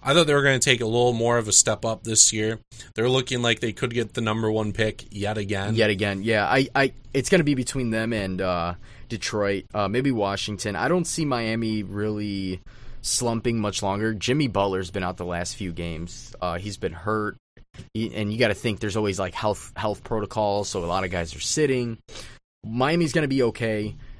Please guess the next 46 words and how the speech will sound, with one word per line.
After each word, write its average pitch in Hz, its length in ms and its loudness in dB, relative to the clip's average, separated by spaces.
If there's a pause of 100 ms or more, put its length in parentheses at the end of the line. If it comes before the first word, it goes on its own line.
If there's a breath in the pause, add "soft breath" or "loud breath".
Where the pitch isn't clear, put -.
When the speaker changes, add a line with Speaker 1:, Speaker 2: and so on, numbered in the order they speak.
(140)
Speaker 2:
Uh, 101 420 2 (100)
Detroit, 131 840 0
<sighs> - 40 -14 (760 loud breath)
I - 100 -8
feel 120 160 -4
like 107 120 -6
they, 92 220 -6 (200)
now's 104 260 2
the 107 100 -4
time. 90 420 -4 (100)
Blake 127 220 0
Griffin 139 320 -4
isn't 120 180 -6
even 101 180 -8
producing. 95 800 -4 (400 soft breath)
M-, 101 280 -4 (180)
keep, - 380 -4
if - 200 -10
I'm 180 220 0
them, 170 300 2
maybe 175 220 2
you 220 140 4
do 214 140 0
flip 131 240 0
Jeremy 101 320 -2
Grant. 87 260 -6
Maybe 113 240 0
it's - 260 -4
all 101 160 0
the 127 100 -2
playing 117 340 -6
time 120 220 -2
that 107 140 -4
they're 117 120 2
getting. 101 440 -2 (320)
Maybe 104 200 -4
you 127 80 -2
flip 127 300 -2
him 127 160 -2
in 127 60 -2
a 117 40 0
bundle. 101 460 -2
I 117 100 2
don't 185 160 4
know. 131 320 2
Detroit, 185 480 0